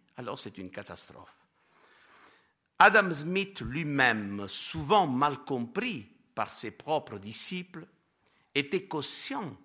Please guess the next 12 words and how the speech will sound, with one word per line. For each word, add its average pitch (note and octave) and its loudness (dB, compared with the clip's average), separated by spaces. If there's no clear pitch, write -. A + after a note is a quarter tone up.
de A2+ -8
la G#2+ 0
différence B2+ -4
qu'il G#2+ -6
y D#3 0
a F#3 2
entre A2+ -6
l'avidité C#3 -2
égoïste, C#3+ 0
dépourvue A#2 -4
de B2 0
moralité, C#3 0